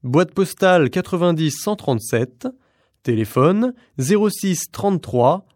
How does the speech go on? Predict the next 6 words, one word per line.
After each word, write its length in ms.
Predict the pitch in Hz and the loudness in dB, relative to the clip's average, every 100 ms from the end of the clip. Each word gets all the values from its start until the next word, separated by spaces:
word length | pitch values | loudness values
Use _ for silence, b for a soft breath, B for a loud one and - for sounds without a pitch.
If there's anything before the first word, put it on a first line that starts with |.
| - | -10
vingt-cinq 800 | 123 202 175 - 120 156 - 196 | 0 0 0 -2 0 0 -4 -12
soixante-quatre 840 | 202 185 170 127 107 170 214 - - | -6 -4 -2 -2 0 0 0 -6 -20
cinquante-quatre. 920 | - 220 214 165 131 123 107 - - _ _ _ _ - | -6 -6 -2 -2 0 0 0 -6 -20 _ _ _ _ -10
Jean-Paul 480 | 127 196 160 127 107 | -4 -2 2 0 0
Petit, 500 | 185 202 139 170 240 _ | -4 -6 -4 -6 -8 _
secrétaire. 880 | - 226 226 160 131 107 110 151 _ | -10 -8 -6 -6 -2 -4 -6 -18 _